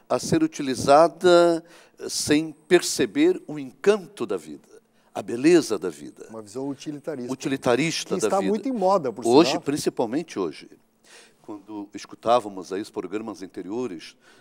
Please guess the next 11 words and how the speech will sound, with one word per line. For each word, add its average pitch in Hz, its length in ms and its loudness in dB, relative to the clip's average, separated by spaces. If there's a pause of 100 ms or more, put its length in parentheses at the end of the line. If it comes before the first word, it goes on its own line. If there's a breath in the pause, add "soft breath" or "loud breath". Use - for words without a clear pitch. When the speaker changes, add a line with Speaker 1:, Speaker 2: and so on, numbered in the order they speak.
(180 soft breath)
Speaker 1:
né, 110 300 -8
eh, 98 100 -8
tudo 151 240 -10
levava 143 640 0 (380 soft breath)
a 110 160 -4 (340)
buscar 151 600 -6 (100)
uma 135 220 -4
vida 180 460 -8
saudável, 123 960 -2
Speaker 2:
Uhum. 180 460 -16 (200)
Speaker 1:
e 120 140 -12